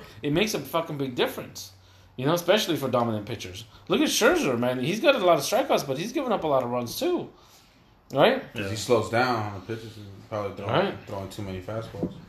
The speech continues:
Speaker 3: Maybe there's, maybe he's kinda has, like, some type of lingering pain that they're telling him, like, "You could play through it. Like, it's not that bad. You could
Speaker 2: You'll
Speaker 3: play
Speaker 2: get
Speaker 3: through it."
Speaker 2: surgery at the end of the
Speaker 3: And
Speaker 2: year.
Speaker 3: he's kinda like,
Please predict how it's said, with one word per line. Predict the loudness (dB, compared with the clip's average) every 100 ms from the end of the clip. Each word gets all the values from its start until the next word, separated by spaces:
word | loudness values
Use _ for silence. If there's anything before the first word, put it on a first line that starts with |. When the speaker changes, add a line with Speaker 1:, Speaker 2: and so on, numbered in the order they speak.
| -20 -20 -6
Speaker 3:
Maybe | -2 2
there's, | 2 2 0
maybe | -4 -2 0
he's | -2 -4
kinda | -4 -2 0
has, | 0 0 -2
like, | -4
some | -4 -6 -4
type | -4 -2
of | 0
lingering | 0 2 4 4 4
pain | 0 -2 -6 -12 -20 _ _ _ _ _ -20 -20 -20 -10
that | -2
they're | 0 2
telling | 0 0 0
him, | 0
like, | 0 0
"You | 0
could | -2
play | 0 2 2
through | -2 0
it. | 0 -2
Like, | -2 0 -2 -4
it's | -2
not | 2 2 4
that | 2 4
bad. | 4 4 2
You |
could | -2 2
Speaker 2:
You'll | 4
Speaker 3:
play |
Speaker 2:
get | 2
Speaker 3:
through | 2 2
it." | 2
Speaker 2:
surgery | 4 2
at | 2
the | -2
end | -2
of | 0
the |
Speaker 3:
And | 4 6
Speaker 2:
year. | 4
Speaker 3:
he's | 4
kinda | 2 2 2
like, | 0